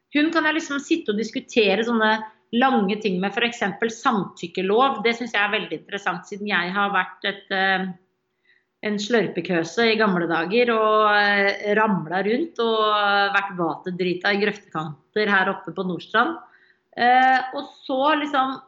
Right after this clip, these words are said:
og så kommer man og møter, eh, unge mennesker som er sånn, man må ha en samtykkelov, mens jeg på en måte alltid har følt at det har vært en, et samtykke når du ligger med et menneske.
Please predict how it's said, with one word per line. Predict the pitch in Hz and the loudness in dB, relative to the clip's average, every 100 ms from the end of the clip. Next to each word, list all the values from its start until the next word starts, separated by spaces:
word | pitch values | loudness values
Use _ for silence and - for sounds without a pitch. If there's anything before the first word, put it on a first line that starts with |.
| _ _ _ _ | _ _ _ _
og | 262 | -12
så | 269 285 285 | -4 -4 -4
kommer | 294 254 226 | -2 0 2
man | 233 247 233 - _ | 2 0 -2 -12 _
og | - 262 | -4 2
møter, | 262 185 - 233 220 | 2 2 -2 -2 0
eh, | 233 226 226 226 220 220 - | 0 0 0 0 0 -2 -4
unge | 262 226 185 196 | 0 2 2 2
mennesker | 226 180 - 247 254 | 0 -2 -4 -2 -2
som | 240 | 0
er | 220 | 2
sånn, | 220 214 220 214 - _ - | 4 2 0 -6 -14 _ 0
man | 240 240 | 2 4
må | 220 | 2
ha | 233 202 | 4 2
en | 208 | 2
samtykkelov, | 240 196 - 165 185 202 262 | -2 -2 -6 -8 -4 0 0
mens | 269 262 - | -2 -6 0
jeg | 226 240 | 0 0
på | |
en | 311 | -4
måte | 254 - 254 175 | -4 -4 -6 -6
alltid | 165 - 240 | -8 -2 -2
har | 254 | -2
følt | - 196 214 220 | -2 0 0 -2
at | 202 202 | -4 0
det | 226 | 0
har | 196 | 0
vært | - | -2
en, | 220 226 226 _ _ _ _ _ - | -2 -2 -6 _ _ _ _ _ -16
et | - - | -14 -14
samtykke | - - 269 196 - - - 185 - - 247 | -12 0 2 2 -2 -10 -8 -8 -8 0 2
når | 233 180 170 180 | 4 2 0 -2
du | 240 | 0
ligger | 202 160 175 | 0 0 0
med | 202 233 | 0 0
et | |
menneske. | 254 233 - - 254 269 254 | -2 -2 -4 -4 0 0 -2